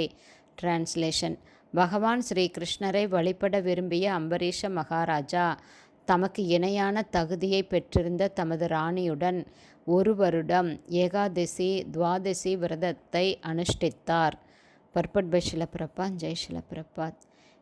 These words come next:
ஏகாதசி துவாதசி விரதங்களை அனுஷ்டிப்பதால்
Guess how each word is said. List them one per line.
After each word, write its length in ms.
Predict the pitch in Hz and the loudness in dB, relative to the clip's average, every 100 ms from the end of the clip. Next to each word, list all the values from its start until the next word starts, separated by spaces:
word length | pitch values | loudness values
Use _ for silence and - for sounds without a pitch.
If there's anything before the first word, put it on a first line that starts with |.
| - | 2
ஏகாதசி 880 | 180 196 220 220 190 180 - 214 170 | 4 6 4 2 2 -2 0 -2 0
துவாதசி 580 | 175 175 190 196 - 208 | 0 0 0 -4 -2 -4
விரதங்களை 580 | 180 170 185 185 185 196 165 | -2 -2 -4 -2 -2 -2 -2
அனுஷ்டிப்பதால் 840 | 170 - - 180 156 156 175 160 | -2 -2 -4 -4 -2 0 0 0